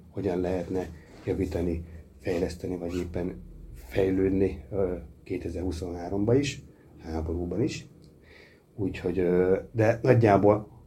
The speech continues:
hasonló, nyilván minden nap ki-, kimegyek a gyártósorra, szerencsére a sorjázásra visszatérve nálunk elég modern, úgy gondolom, a gyártási technológia, tehát, ö,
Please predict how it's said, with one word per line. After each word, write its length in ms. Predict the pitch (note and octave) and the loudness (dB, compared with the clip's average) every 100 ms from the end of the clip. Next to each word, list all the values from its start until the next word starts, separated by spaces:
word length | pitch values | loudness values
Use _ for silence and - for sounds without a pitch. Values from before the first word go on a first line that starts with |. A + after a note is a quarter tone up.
| _ | _
hasonló, 640 | - A2 F2+ F#2+ B2+ C#3+ A#2+ | -2 0 2 8 10 10 8
nyilván 320 | A#2+ A2+ G#2 | 8 10 10
minden 300 | G#2+ G2+ F#2+ | 8 8 6
nap 260 | G2 F2+ - - - - - _ | 2 0 -6 -18 -20 -20 -20 _
ki-, 100 | - | -8
kimegyek 420 | - G2+ F#2+ E2+ | 0 2 2 -2
a 260 | E2+ F2+ - - G#2+ - | -4 -6 -6 -12 -12 2
gyártósorra, 880 | A#2+ C#3+ B2+ B2 A#2 G2+ G2+ G2+ G2 - - - - - | 4 6 6 4 6 6 6 6 4 -6 -20 -20 -20 -4
szerencsére 800 | - A2 G#2 G2+ G#2 G2+ F#2+ F#2+ | 6 8 8 6 6 6 4 2
a 80 | G2+ - - - - | -2 -6 -20 -20 -18
sorjázásra 800 | - - G#2+ G2+ F#2+ F#2+ F#2+ - | -2 4 6 6 4 2 0 0
visszatérve 960 | G2+ G#2+ - - F#2+ F#2 F#2 F2+ F2+ F2+ | 0 0 -2 0 0 0 -2 -2 -2 -4
nálunk 360 | F#2 F#2 F#2+ F#2 | -4 -4 -4 -4
elég 380 | F#2 F#2 F2+ - - | -2 -2 -2 -8 -4
modern, 460 | F#2+ F#2 F#2 F2 E2 | 0 2 0 -2 -6
úgy 160 | G#2 F#2+ | -4 -2
gondolom, 460 | F#2 F2 F2 F2 | -2 -2 -4 -4
a 280 | - - F2+ | -6 -6 -4
gyártási 600 | F2+ F#2 E2 F#2+ E2 F#2 - - | -2 -4 -4 -8 -8 -12 -14 -10
technológia, 720 | C3+ C3 A2+ G2+ G2+ G2+ E2+ | -6 2 4 4 4 0 0
tehát, 280 | F#2+ F#2+ F2 | -6 -6 -4
ö, 140 | G2 | -4